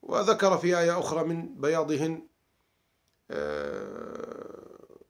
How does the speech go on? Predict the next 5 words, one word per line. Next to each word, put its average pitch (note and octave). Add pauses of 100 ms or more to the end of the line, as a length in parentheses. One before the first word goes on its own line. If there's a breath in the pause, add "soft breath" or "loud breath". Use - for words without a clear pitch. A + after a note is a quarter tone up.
(920)
خلقهن F#3
الله E3
سبحانه D#3
وتعالى D#3
خلقا، E3+